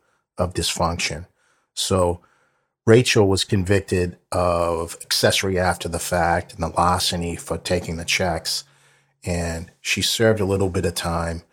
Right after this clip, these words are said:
got out, went into residential rehab, and then was placed on probation. She's currently still on probation.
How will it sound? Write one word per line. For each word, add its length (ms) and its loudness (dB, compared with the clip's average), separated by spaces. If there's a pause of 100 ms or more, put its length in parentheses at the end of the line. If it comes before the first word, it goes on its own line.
(580)
got 260 6
out, 340 0
went 200 4
into 680 0
residential 720 2
rehab, 840 0 (560)
and 220 -2
then 480 2 (140)
was 280 0
placed 460 0
on 160 2
probation. 800 -2 (460)
She's 240 2
currently 560 4
still 420 6
on 220 4
probation. 840 0